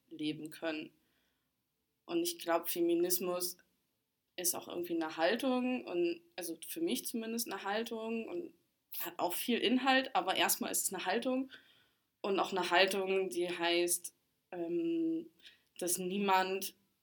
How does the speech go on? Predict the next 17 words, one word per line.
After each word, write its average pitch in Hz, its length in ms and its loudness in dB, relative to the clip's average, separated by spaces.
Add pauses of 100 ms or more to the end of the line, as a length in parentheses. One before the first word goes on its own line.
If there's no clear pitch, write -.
(300)
besser 190 540 0
oder 175 260 0
schlechter 175 600 0
aufgrund 180 380 -6
zugeschriebener 180 640 2
Merkmale 175 580 -2
ist - 220 -6
oder 165 200 -4
es - 200 -6
irgendwie 170 320 -4
leichter 165 640 2
oder 170 160 -4
schwerer 165 400 0
hat - 160 -10
in 170 100 -2
der 160 100 -4
Gesellschaft - 720 -10